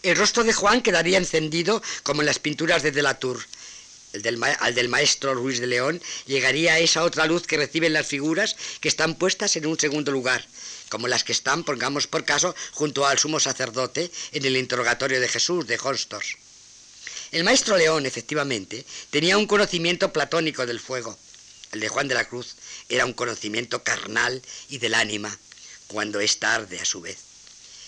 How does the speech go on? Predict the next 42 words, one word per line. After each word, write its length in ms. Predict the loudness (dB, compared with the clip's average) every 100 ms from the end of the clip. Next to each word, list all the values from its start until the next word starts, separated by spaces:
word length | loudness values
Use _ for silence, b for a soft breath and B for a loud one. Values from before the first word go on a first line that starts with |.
| -6
La 80 | -4
señora 340 | -2 0 0
Catalina 460 | 0 -2 -2 -2 -2
le 80 | -2
diría: 380 | -4 -2 -4 B B -4
"Esta 280 | -2 2
leña 320 | 2 2 0 0
que 120 | 0
has 140 | -2
traído 400 | -2 -2 -2 -4 B -10
no 200 | -2 0
está 380 | 0 -2 -2 -2
bien 220 | -2 -2
seca, 400 | -4 -4 -8 -10 B B B -10
pero 180 | -6 -2
ya 160 | 0
verás 340 | 0 0 0 -2
cómo 300 | -4 -6 -6
arde". 280 | -6 -12 -20 -20 B B B B
Pero 180 | -2 2
la 100 | 2
madre 280 | 2 2 2
de 80 | 2
Fray 180 | 0 0
Luis 240 | -2 -2
tenía 300 | 0 -2 -2
criadas. 580 | -2 -2 -2 -2 -6 -6 -14 B B B B
Es 160 | -6 -2
la 100 | 0
señora 380 | 0 0 0 0
de 80 |
la 120 | -2 -4
perfecta 400 | -4 -4 -2 -2
casada, 440 | -2 -2 -6 -10 B B B -4
y 100 | -2
el 120 | -2
niño 340 | -6 -6 -8 B B -10
no 140 | -8
tenía 320 | -6 -4 -4
que 140 | -4 -4
traer 280 | -4 -4
leña. 320 | -4 -8 -10